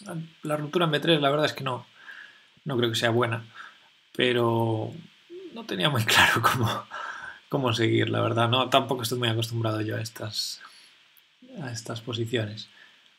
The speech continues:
B tres me pareció interesante, caballo B seis también me pareció una respuesta muy interesante. Y después de unas cuantas jugadas llegamos a, bueno, cambiamos ahí un par de torres,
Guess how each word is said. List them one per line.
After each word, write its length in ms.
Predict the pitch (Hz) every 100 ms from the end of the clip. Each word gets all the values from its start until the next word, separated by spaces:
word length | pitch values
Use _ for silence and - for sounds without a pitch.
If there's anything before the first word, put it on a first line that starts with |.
| _
B 120 | 160 120
tres 160 | 117
me 120 | 117
pareció 340 | 117 117 113 110
interesante, 720 | 110 117 117 151 143 165 196 - _ _ _
caballo 300 | 123 120 117
B 60 |
seis 320 | 113 120 113 -
también 240 | 113 123
me 40 | 117
pareció 380 | 120 127 -
una 180 | 131 117 - - 123 123 - _
respuesta 520 | 147 123 113 127 120
muy 120 | 120
interesante. 680 | 117 117 117 139 139 139 135 - - - - _ _ _ _ _ 165
Y 220 | 127 120
después 380 | 117 113 127 117
de 60 |
unas 180 | 117 113
cuantas 340 | - 120 117 117
jugadas 960 | - 127 131 131 131 131 131 - - - _ _ _ _ _ _ _ _ _ _ _ _ -
llegamos 560 | 120 117 113 117 117 -
a, 380 | 120 120 - - _ _ _
bueno, 220 | - 120 104 - _
cambiamos 340 | 123 117 113
ahí 80 | 110
un 80 | 110
par 160 | 110 107
de 100 | 113
torres, 960 | 117 143 139 131 143 139 135 - -